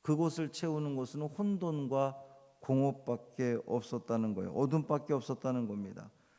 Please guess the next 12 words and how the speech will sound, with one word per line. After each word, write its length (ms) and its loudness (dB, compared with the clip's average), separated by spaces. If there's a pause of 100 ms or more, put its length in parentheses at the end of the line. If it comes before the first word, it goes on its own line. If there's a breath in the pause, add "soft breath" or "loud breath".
(120)
사람도 800 0
없고 840 -2 (320 soft breath)
새마저도 760 2
떠나고 880 4 (760 soft breath)
더는 320 6
노래가 420 6
들리지 380 2
않는 360 2
세상, 520 -4 (2250)
이 360 2
암울한 600 2
세상 460 -8